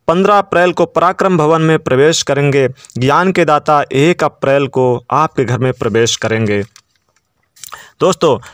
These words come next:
सूर्य ग्रह तेरह अप्रैल को शुक्र भवन में प्रवेश करेंगे, जिसके चलते शुभा शुभ योग का निर्माण हो रहा है। ग्रह गोचर के चलते यह सत्य है कि आपका इतिहास बदल रहा है।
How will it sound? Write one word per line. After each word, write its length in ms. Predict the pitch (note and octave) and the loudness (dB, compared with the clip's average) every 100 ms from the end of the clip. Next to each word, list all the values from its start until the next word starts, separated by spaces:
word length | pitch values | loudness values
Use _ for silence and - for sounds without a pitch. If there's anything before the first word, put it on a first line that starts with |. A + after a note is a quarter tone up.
| - | -8
सूर्य 400 | - F3 A#3 A3 | -2 2 4 2
ग्रह 360 | G3 G3 G3 G3 _ _ _ _ _ _ - | 0 0 0 -4 _ _ _ _ _ _ 0
तेरह 200 | F3+ A3 | 2 2
अप्रैल 360 | - F#3 G3 | 0 0 0
को 240 | F3 F#3 F#3 | 2 2 2
शुक्र 380 | - G3 G3+ | 0 -2 0
भवन 260 | E3 D#3+ E3+ | 0 2 2
में 140 | E3+ | 2
प्रवेश 360 | E3 C#3 D#3 F3 | 0 0 0 0
करेंगे, 400 | E3 E3 D#3+ D#3 | 0 0 2 0
जिसके 420 | B2+ F3+ - F#3 | 0 -2 0 0
चलते 480 | - D#3 D3+ D#3 C3+ | 0 -2 0 2 2
शुभा 640 | - E3 D3+ F3+ F3 G#3 - | 0 -2 0 2 2 -2 -6
शुभ 280 | - G3 E3 | -2 0 2
योग 300 | C#3 C#3 - | 2 0 0
का 120 | C#3 | 0
निर्माण 500 | B2+ A#2+ A2+ C3 D3+ | 2 0 2 2 2
हो 160 | A#2+ | 2
रहा 240 | A#2 G#2+ A2+ | 0 2 0
है। 200 | G2+ F#2+ - - - | -2 -6 -12 -14 -6
ग्रह 220 | C#3+ F3 | -2 -2
गोचर 340 | D#3+ F3 F3+ | 0 0 0
के 120 | F3 E3+ | 0 -2
चलते 500 | F3 F3 F#3+ G3 F#3+ - A#2 | 0 0 2 2 0 -6 -2
यह 140 | C#3+ | -2
सत्य 320 | - G#3 - | 0 -2 2
है 100 | F3+ | 0
कि 180 | F3 E3+ - | 2 -2 2
आपका 480 | E3 F#3 - D#3+ D3+ | 2 0 0 -2 0
इतिहास 540 | C3+ B2 B2 B2 D#3 - | -2 -2 0 2 0 -2
बदल 300 | A2+ A#2 C3 | -4 -2 0
रहा 280 | A#2+ A#2 C3 | 0 0 0
है। 180 | A2 | 0